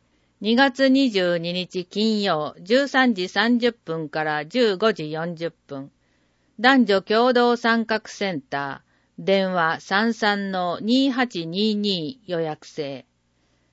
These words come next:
再就職に向けた相談。三月十三日水曜、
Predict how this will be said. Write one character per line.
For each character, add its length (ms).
再 360
就 320
職 320
に 200
向 120
け 180
た 200
相 360
談。 300
三 300
月 300
十 260
三 280
日 320
水 360
曜、 320